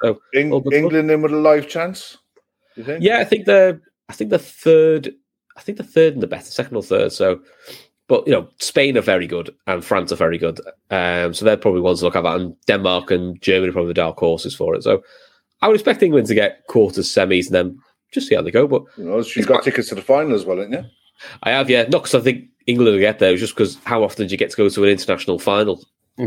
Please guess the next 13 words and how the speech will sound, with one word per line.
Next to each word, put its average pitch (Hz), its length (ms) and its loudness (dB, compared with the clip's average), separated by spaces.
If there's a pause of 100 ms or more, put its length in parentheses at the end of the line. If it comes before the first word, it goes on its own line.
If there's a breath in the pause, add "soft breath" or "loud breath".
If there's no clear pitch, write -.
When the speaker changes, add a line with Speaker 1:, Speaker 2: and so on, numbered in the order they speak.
Speaker 1:
It's 95 100 4
very 104 240 0
rare, 101 220 -4 (160 loud breath)
very 143 160 2
rare 123 80 4
you 107 80 0
get 95 140 0
tickets 90 180 -2
to 98 60 2
anything 113 200 0
like 85 160 -2
that. 87 180 -2
So 92 360 2